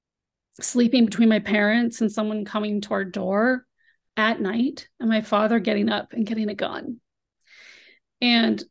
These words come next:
my mother, in a lot of fear, telling him not to go to the front door. Um, and so I don't know what all he was involved in. I,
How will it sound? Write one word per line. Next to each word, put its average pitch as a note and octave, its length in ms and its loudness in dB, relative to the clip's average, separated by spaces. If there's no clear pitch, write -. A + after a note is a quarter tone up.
my A#3 120 0
mother, A3 520 2
in A3+ 140 0
a G#3+ 60 0
lot G3+ 260 -2
of G3 100 -2
fear, F#3+ 420 -4
telling G#3 320 -2
him G3+ 80 4
not G#3+ 180 -2
to - 80 -14
go A3 100 -2
to G3+ 80 -2
the F#3+ 60 -6
front - 280 -12
door. - 460 -4
Um, G#3+ 520 2
and B3 580 6
so - 340 2
I D4 140 6
don't C4+ 400 4
know C4+ 580 2
what C4 240 0
all A#3+ 200 0
he A#3+ 100 2
was A#3 160 -2
involved G#3+ 540 -4
in. C#4 320 2
I, - 160 -8